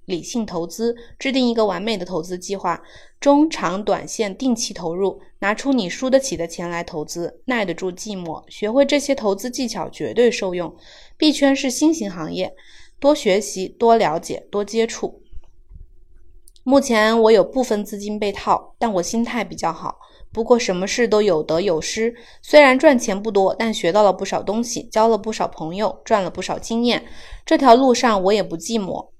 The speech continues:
同样，黎明之光即将闪现。未来已来，我在路上，你在哪里？这位粉丝的获奖理由是：“秀恩爱秀得好。”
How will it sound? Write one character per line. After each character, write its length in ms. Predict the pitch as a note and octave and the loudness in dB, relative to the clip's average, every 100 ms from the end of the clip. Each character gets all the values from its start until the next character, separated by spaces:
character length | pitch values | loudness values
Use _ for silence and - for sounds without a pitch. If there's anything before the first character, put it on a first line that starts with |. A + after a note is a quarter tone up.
| _ | _
同 220 | - G#3+ | -12 -4
样， 240 | A#3 B3 - | 0 0 -2
黎 160 | F#3 G3 | -6 -2
明 200 | A#3 A3+ | 0 0
之 140 | A3+ | 0
光 240 | B3 B3 C4 | 2 4 2
即 160 | G3 | -2
将 160 | F#3+ G3+ | -4 -4
闪 220 | - - | -6 -10
现。 320 | - G3 - - | -6 -6 -8 -6
未 160 | - D4 | 0 2
来 220 | G#3 F3 | 4 2
已 100 | G3 | 0
来， 360 | E3+ D3+ E3 - | -2 -2 -4 -6
我 140 | F#3 E3+ | -6 -4
在 100 | F#3+ | -2
路 180 | A3+ | -2
上， 280 | G#3+ G#3 E3 - | -4 -6 -8 -10
你 140 | F3+ | -10
在 140 | F#3 | -8
哪 200 | F#3 D#3 | -6 -8
里？ 240 | F3 E3+ - _ _ _ - _ _ _ _ _ _ _ _ _ _ _ _ | -8 -10 -14 _ _ _ -20 _ _ _ _ _ _ _ _ _ _ _ _
这 120 | - | 4
位 140 | E4 D4+ | 6 6
粉 180 | A#3+ G3 | 4 -2
丝 140 | - | 0
的 80 | A#3 | 2
获 160 | A#3 | 4
奖 180 | A#3 G#3 | 2 2
理 120 | G3+ | 0
由 160 | F#3 E3 | 0 -2
是 340 | - G#3 - - - - - - | -2 -4 -6 -10 -20 -20 -20 -14
：“秀 240 | - C4 | 4 6
恩 200 | A3+ G#3+ | 8 6
爱 180 | G#3+ G3+ | 2 -2
秀 280 | F3+ - A3 | 0 2 4
得 60 | F3+ | 4
好。” 360 | - - - | 0 -14 -18